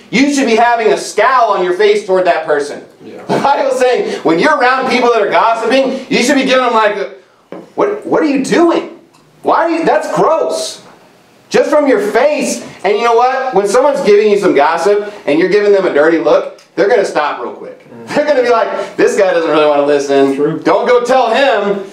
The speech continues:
Speaker 1: He, he gives you a dirty look when you try and give him some gossip. And the Bible says, look, it's gonna drive back that backbiting tongue. Gossip is wicked. Gossip is evil. And if you wanna combat it, combat it with your face.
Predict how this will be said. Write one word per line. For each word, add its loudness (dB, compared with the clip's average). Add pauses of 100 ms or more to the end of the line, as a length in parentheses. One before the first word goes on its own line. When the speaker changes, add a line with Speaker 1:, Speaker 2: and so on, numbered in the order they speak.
(200)
Speaker 1:
He, 0
he 2
gives 2
you 2
a -4
dirty 2
look 0
when 0
you 2
try 0
and -2
give 0
him 2
some -2
gossip. -2 (200)
And 0
the 2
Bible 2
says, 0
look, 0
it's -2
gonna 2
drive 0
back 0
that 0
backbiting 0
tongue. -2 (400)
Gossip 0
is 0
wicked. 2
Gossip 0
is 2
evil. 2 (120)
And 0
if 0
you -2
wanna 2
combat 0
it, -6
combat 0
it -2
with -2
your 0
face. -2